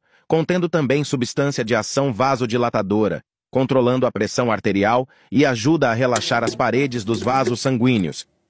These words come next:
facilitando o trabalho do coração ao mandar sangue para todo o corpo. Vamos colocar em um liquidificador a banana e a beterraba.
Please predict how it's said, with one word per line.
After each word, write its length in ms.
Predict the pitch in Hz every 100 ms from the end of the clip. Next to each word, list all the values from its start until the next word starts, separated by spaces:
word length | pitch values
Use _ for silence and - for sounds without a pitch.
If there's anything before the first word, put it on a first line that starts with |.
| _
facilitando 560 | 160 - 196 208 214 202
o 80 |
trabalho 380 | 190 156 135 143
do 100 | 127
coração 580 | 139 123 110 143 151 165
ao 120 | 113 127
mandar 320 | 127 123 123
sangue 340 | - 147 147
para 200 | 131 117
todo 320 | 107 170 165
o 80 | 151
corpo. 380 | 123 104 80 69 - _ - - _ -
Vamos 260 | 170 180
colocar 380 | - 147 165 156
em 120 | 143
um 80 | 131
liquidificador 760 | 139 151 127 120 131 101 131 127
a 60 |
banana 580 | 104 101 123 147 151 151
e 120 | 127 131
a 60 |
beterraba. 680 | 107 123 123 104 90 78 67